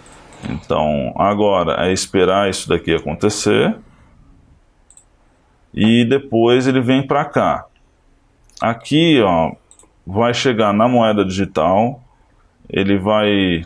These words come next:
ter aqui comprar, vender. Vai clicar em vender.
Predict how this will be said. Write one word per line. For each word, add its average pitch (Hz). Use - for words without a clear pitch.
ter 104
aqui 92
comprar, 127
vender. 147
Vai 110
clicar 131
em 104
vender. 107